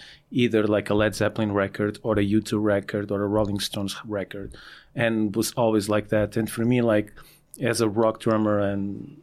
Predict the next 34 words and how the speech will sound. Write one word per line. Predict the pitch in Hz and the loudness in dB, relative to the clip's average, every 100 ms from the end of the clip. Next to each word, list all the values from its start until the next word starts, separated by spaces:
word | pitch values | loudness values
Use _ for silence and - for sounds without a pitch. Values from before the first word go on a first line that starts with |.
| - | -4
I | 120 | -4
totally | - 127 117 110 107 | 0 2 4 4 2
saw, | - 123 117 | 0 2 2
like, | 107 104 | 2 0
how | - 120 | 0 0
many | 113 107 104 | 0 0 -2
people | - 110 110 104 | -2 -2 0 0
were | 104 98 - - _ _ | -2 -4 -12 -20 _ _
seeing, | - - - 147 127 113 107 | -4 0 4 4 4 2 2
like, | 107 104 | 2 0
the | 107 | -2
drum | 110 113 104 | 2 2 2
beats, | 101 95 - - - - _ _ | -2 -4 -6 -6 -10 -20 _ _
like, | 117 104 - | -2 -2 0
his | 104 | -2
pattern | - 117 110 107 104 | -2 -2 0 0 0
and | 104 104 | 0 -2
his, | 98 - - 131 - - | -4 -6 -10 -10 -6 0
the | |
way | 113 113 | 2 2
he | 113 | 2
was | 104 101 98 | 0 -2 -2
drumming, | 123 113 107 98 98 - - _ - 113 | 0 0 0 -2 -6 -18 -20 _ -8 0
uh, | 110 | 0
f-, | 104 - - - _ - | 0 -4 -16 -20 _ -2
in | 131 117 | 0 2
different | 120 117 107 | 0 -2 -2
perspectives | 107 107 92 110 | -2 -2 -2 -4
from | - 107 | 0 0
all | 101 | 0
these | 98 95 | -2 -2
different | 110 104 101 | -4 -4 -6
producers, | 98 92 92 107 95 | -4 -4 -4 -4 -4
country, | - 120 101 95 98 | -4 -2 -2 -2 -4